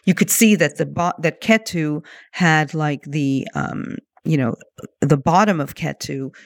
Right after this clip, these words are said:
didn't look like the others. It was kind of like serpentine or like a fishtail sort of thing. So you could see the difference in how Ketu was, um,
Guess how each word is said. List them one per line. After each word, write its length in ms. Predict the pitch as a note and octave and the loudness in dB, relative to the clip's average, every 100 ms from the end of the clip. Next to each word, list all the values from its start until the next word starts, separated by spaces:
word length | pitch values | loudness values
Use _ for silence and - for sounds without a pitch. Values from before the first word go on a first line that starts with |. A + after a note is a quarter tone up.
| _ | _
didn't 220 | - F3 E3 | -8 -6 -2
look 200 | F3+ F3+ | -2 0
like 220 | D3+ C#3 | -2 -2
the 140 | D#3+ | -2
others. 260 | D#3+ D#3 C3+ | 0 0 -4
It 80 | C3+ | -4
was 140 | C#3 | -6
kind 240 | - F3 D#3+ | -2 0 0
of 120 | - | -2
like 200 | C#3 C3+ | -4 -4
serpentine 800 | - D#3+ - D3 - D3 C#3+ C3+ | 0 0 0 -4 0 2 2 0
or 120 | - | -2
like 200 | - - | -4 -4
a 20 | |
fishtail 880 | - - D#3+ - - D#3+ C3+ A#2 - | -6 0 2 2 0 -2 0 -2 -4
sort 280 | - B2 G#2 | -8 -8 -8
of 80 | - | -10
thing. 320 | - - - | -12 -14 -12
So 180 | - E3 | -4 0
you 160 | D3+ D3 | 0 0
could 180 | D3+ C#3+ | -2 -4
see 240 | - F#3 | 0 2
the 120 | D#3+ C#3 | 2 0
difference 640 | F3 F3+ - C#3+ A#2 - - - _ | 0 0 -2 -4 -4 -8 -10 -18 _
in 140 | - E3 | -2 0
how 220 | D#3 D3+ | 2 -2
Ketu 720 | - F3+ F#3+ - F3 D3 C3+ - _ _ | -2 0 0 -2 -8 -8 -8 -12 _ _
was, 600 | C#3+ E3+ D3 D3 C#3+ - - | 0 2 2 -2 -6 -10 -6
um, 340 | D#3+ D3 C3 | -4 -2 -4